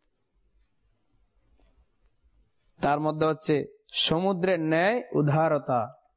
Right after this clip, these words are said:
তার উদারতা অনেক বড় হতে হবে। সমুদ্র যে-, যেরকম অনেক বড়, কুল কিনারা কোথায়, অনেক সাগরের কুল কিনারা মানুষ খুঁজে পায় না, এরকম সমুদ্রের মতো উদারতা থাকতে হবে।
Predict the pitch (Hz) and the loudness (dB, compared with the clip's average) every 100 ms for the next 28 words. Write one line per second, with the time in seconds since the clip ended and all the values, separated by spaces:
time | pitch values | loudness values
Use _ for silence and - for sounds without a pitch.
0 | _ 151 156 131 160 185 214 190 185 156 | _ -2 0 0 2 4 2 2 0 0
1 | - - 226 247 208 175 208 196 185 190 | -2 -2 2 2 0 0 2 2 2 2
2 | 175 160 - 165 196 180 185 175 180 - | 2 2 0 0 0 2 2 2 0 -2
3 | - _ - _ - 143 143 170 175 175 | -12 _ -20 _ -2 0 2 2 2 0
4 | 160 151 185 196 156 165 160 143 - - | 0 0 0 -2 0 0 2 0 -4 -20
5 | _ _ _ _ - 185 196 180 180 170 | _ _ _ _ 0 2 0 0 0 2
6 | 156 147 151 143 160 156 135 - - _ | 2 0 -2 0 0 0 -2 -8 -20 _
7 | _ _ _ _ _ _ _ _ _ _ | _ _ _ _ _ _ _ _ _ _
8 | - 147 170 - 160 156 165 156 151 170 | -4 -2 -2 -4 -4 0 0 0 0 -2
9 | 156 160 151 147 143 170 180 - 170 170 | 0 0 0 0 0 0 0 0 0 0
10 | 170 156 147 135 - - _ 165 185 190 | 0 0 -2 -4 -12 -20 _ 0 0 0
11 | 185 156 139 - _ _ _ - - 165 | 0 -2 -8 -18 _ _ _ -6 -2 0
12 | 214 180 190 180 160 156 147 165 202 220 | 0 0 0 0 0 0 0 2 2 2
13 | 190 151 - - _ _ _ - 143 139 | 0 0 -4 -14 _ _ _ -6 -6 -2
14 | 151 139 131 127 | 0 0 0 -4